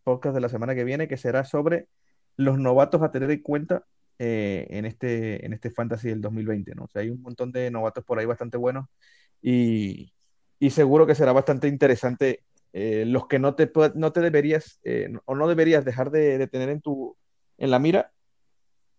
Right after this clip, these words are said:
para draftearlos o no para draftearlos, sino para estar pendiente durante la temporada, ver cuándo suben, eh, cómo evolucionan, en qué equipos están, qué posibilidades tienen, pues eso es de lo que hablaremos,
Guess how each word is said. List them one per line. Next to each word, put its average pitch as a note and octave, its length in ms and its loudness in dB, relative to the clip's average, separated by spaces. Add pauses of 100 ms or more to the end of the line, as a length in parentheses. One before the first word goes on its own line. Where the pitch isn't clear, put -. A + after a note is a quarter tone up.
(140)
para A#2 220 2
draftearlos A#2+ 600 0
o A2+ 160 0
no A2+ 160 -2
para A#2 180 2
draftearlos, A2+ 380 0
sino A#2 160 -4
para B2 140 0
estar A2 180 -4
pendiente B2 360 -4
durante A#2+ 260 -4
la A2+ 100 -4
temporada, A2 400 -2
ver G#2+ 160 -2
cuándo A#2+ 240 -4
suben, D3+ 500 -2 (320)
eh, A#2 240 -2
cómo B2 220 -2
evolucionan, C3+ 600 -2
en B2 100 -6
qué A2+ 60 -12
equipos A#2+ 280 -6
están, A#2+ 260 -2
qué A#2+ 100 -6
posibilidades A2+ 520 -6
tienen, C3 260 -6
pues A2 200 -10
eso A2+ 180 -10
es A#2 80 -8
de A#2 100 -4
lo G#2+ 120 -6
que - 80 -8
hablaremos, G#2+ 500 -6